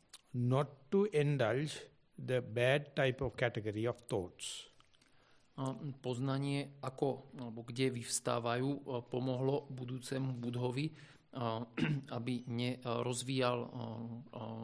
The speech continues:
Speaker 2: túto nesprávnu kategóriu myšlienok.
Speaker 1: As and when the sensuous desire hatred or harming others or cruelty happens,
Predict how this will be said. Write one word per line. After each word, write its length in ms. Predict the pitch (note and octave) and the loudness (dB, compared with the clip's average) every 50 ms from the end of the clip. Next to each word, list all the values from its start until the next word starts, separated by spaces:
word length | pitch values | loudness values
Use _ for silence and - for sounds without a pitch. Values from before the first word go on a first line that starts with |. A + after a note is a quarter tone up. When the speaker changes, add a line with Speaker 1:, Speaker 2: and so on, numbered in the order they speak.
| A2+ A2+ A2+ A#2 A2+ A2 - - - - - | -6 -6 -6 -6 -6 -8 -10 -14 -20 -20 -14
Speaker 2:
túto 240 | - C#3+ B2+ - | -10 -8 -4 -2
nesprávnu 480 | B2 A#2+ A#2+ - - - B2+ A#2+ B2 B2 | -2 0 0 -2 0 2 2 2 2 2
kategóriu 480 | A#2 A#2 A2 - A#2 G#2+ A#2+ A2+ A#2 A2+ | 0 0 -2 -2 0 0 0 0 0 -2
myšlienok. 560 | A2+ - - - A#2 A2 G#2+ G#2+ - - - - - - - - - - - - - - - - | -2 -2 -2 -2 -2 -2 -4 -6 -8 -12 -20 -20 -20 -20 -20 -20 -20 -20 -20 -20 -20 -16 -6 0
Speaker 1:
As 320 | - C#3 D3 - - E3 | 2 2 2 4 4 4
and 160 | D#3 D3 D3 | 4 4 6
when 400 | C3+ C3 C#3 C#3+ D3+ D#3 D#3 A3+ - - - - - - - | 6 6 6 6 6 4 2 0 -4 -8 -16 -20 -10 -4 0
the 160 | - C#3 B2+ | 0 2 2
sensuous 480 | - - C3+ B2+ A#2 - C#3+ B2+ - | 4 4 4 4 4 4 2 2 2
desire 640 | C3+ C3 C3 B2 - C3+ C3 C3 C3+ C3+ C#3 D3+ G3 - - - _ _ - - - - | 2 2 0 2 2 2 4 4 4 2 2 0 -2 -4 -10 -18 _ _ -20 -20 -4 2
hatred 580 | C3 C3 C3+ C3 C3+ - - D3 D3 D3 E3+ - - - - - - - - - - - - _ _ - | 6 6 6 6 4 0 2 2 2 2 0 -8 -16 -20 -20 -20 -20 -20 -20 -20 -20 -20 -20 _ _ -2
or 340 | B2+ B2 B2 B2 C3 B2+ - | 0 2 2 2 0 0 -2
harming 480 | - C3 A#2+ A#2+ C3 C#3+ D3 C#3+ C#3 C3 | 0 4 4 6 6 6 4 2 2 0
others 480 | B2+ B2+ A#2+ C#3 C#3+ D3 C#3 C#3+ - | 0 2 2 4 4 4 2 2 -2
or 80 | C#3+ B2+ | -4 -4
cruelty 640 | - - - C#3+ C#3+ D3 D3 D3 - E3+ E3+ F#3 - - | -4 0 4 6 6 6 6 4 2 0 0 0 -2 -6
happens, 680 | - - C3+ C3 - - C#3 G2 G2+ C3 C#3 - - | -2 -2 -2 0 2 0 0 0 -2 -4 -6 -8 -12